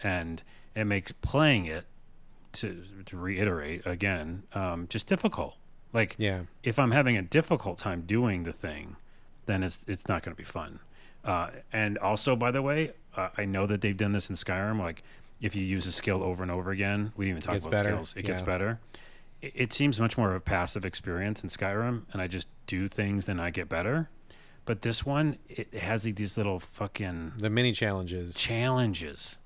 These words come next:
Speaker 1: Fuck you and your challenge.
Speaker 2: <laughs>
Speaker 1: Especially 'cause they don't even restart until, like, you hit the level, I think. So, like, when you upgrade, then it, like, the new challenge starts. So the
Speaker 2: Yeah.
Speaker 1: example is,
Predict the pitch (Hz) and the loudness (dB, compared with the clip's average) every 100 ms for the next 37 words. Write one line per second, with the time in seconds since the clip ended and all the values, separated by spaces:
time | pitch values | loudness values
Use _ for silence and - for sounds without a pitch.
0 | - - - 165 - - 80 76 76 - | -20 -16 0 0 0 -6 -8 -8 -6 -6
1 | - 76 76 120 - - - - - - | -4 -6 -4 -2 0 -2 -8 -18 -14 -8
2 | 135 - - 117 170 180 196 - 107 107 | -8 -6 -2 2 4 4 4 2 2 4
3 | 151 131 110 98 90 98 - 87 98 90 | 4 4 2 2 2 0 0 0 0 0
4 | 87 - 92 80 80 - - - - - | -2 0 -2 -2 -6 -10 -18 -20 -20 -20
5 | - - 107 101 - - - - 135 - | -18 -4 -2 -2 -8 -20 -12 -2 0 2
6 | 101 92 110 156 170 - 214 208 - - | 2 2 0 2 2 2 2 0 -6 -20
7 | - - 131 127 123 113 107 - 123 123 | -18 -2 2 4 4 4 2 0 0 2
8 | 135 - 95 92 90 104 120 135 - - | 2 -2 -2 0 0 0 0 -2 -8 -6
9 | 127 - 107 98 - - 95 92 95 101 | -6 -2 -2 -2 -8 -6 -4 0 2 2
10 | 120 120 135 - 151 147 151 - - - | 2 2 2 2 2 2 2 -4 -8 -14
11 | - - - - 131 117 101 90 92 107 | -20 -20 -6 0 0 2 -2 0 2 4
12 | 113 113 110 92 101 | 6 6 4 2 0